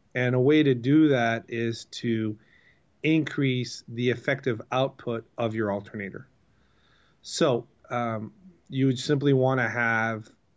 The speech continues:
assuming your batteries are big enough to take the current, right? And most, right now, the problem is generally not the batteries. The batteries can take more current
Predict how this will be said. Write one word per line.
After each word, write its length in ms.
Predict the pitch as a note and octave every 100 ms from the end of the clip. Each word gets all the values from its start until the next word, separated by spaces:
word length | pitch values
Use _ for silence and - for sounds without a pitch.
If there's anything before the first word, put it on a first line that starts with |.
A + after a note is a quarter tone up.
| _
assuming 500 | A#2+ - F#3 G3 E3+
your 120 | C#3 B2
batteries 540 | C3 C3+ B2+ A#2+ A2+
are 140 | A2+
big 220 | A2 C3+ C3
enough 300 | B2 A#2+ A#2+
to 80 |
take 380 | A2+ - B2+ B2+
the 100 | A#2+
current, 520 | - A2+ C3 G3 - - _ -
right? 180 | B2+ B2+
And 180 | B2+
most, 340 | C3+ C#3+ C#3 -
right 220 | C3 D3
now, 200 | C#3 C#3
the 100 | A#2+
problem 460 | A2+ B2+ A#2+ A#2+ A#2+
is 240 | A#2+ A2+ A2+
generally 300 | A#2+ A#2+ A2+
not 200 | A#2 A2
the 80 | G#2+
batteries. 360 | A2 G#2+ G#2
The 80 | A#2
batteries 360 | B2 C3+ C3 A#2
can 160 | A#2
take 220 | A#2+ A2
more 220 | A#2+ B2 A#2
current 420 | - A#2 A#2